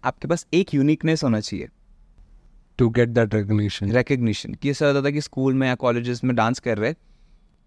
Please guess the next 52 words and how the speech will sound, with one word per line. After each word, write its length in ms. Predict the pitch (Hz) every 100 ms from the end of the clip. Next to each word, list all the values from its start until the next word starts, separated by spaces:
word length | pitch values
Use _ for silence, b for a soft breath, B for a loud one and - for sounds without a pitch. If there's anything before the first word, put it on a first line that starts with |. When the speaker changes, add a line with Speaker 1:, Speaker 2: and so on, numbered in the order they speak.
| _ -
Speaker 1:
तो 100 | 143
कोई 220 | - 160
ताली 560 | 139 _ - 120 120 147
नहीं 140 | 165
मार 220 | 160 147
रहे, 200 | 139 143 143 _ _ -
but 160 | 120 131
इधर 180 | 127 131
रैंडम 480 | 120 123 135 156
जो 80 | 151
डांस 300 | 135 117 131
भी 120 | 139
नहीं 120 | 156 147
करता 280 | 123 104
है, 120 | 139 196 123
वो 100 | 131
आके 280 | 127 -
एक 120 | 139 123
बैकफ्लिप 360 | 120 - 143
मार 220 | 139 131
दे 120 | 127 131
या 120 | 131
फ्लिप 300 | - 147 -
मार 180 | 131 117
दे, 180 | 156 190
Speaker 2:
<laughs> 40 |
Speaker 1:
पूरा 460 | 117 - - 143 165
क्राउड 340 | - 147 156
पागल। 380 | 156 135 120 113 101 131
Speaker 2:
<laughs> 280 | 104 - 110 _ _
Speaker 1:
तो 60 | 147
हम 220 | 139 143
बोले 180 | 143 147
कि 160 | 143 147
"यार, 120 | 143
हम 180 | 123 123
तो 80 |
पूरा 220 | 135 151 151
डांस 320 | 127 139 156
कर 180 | 156 147
रहे, 120 | 151
कोई 120 | 147
ताली 320 | 139 135 139
नहीं 100 | 143
मार 180 | 139 135
रहे।" 80 | 170
तो 100 | 185
उससे 220 | 160 220
एक 260 | - 156 -
चीज़ 200 | 190 196
समझा 300 | 175 175 180
था 200 | -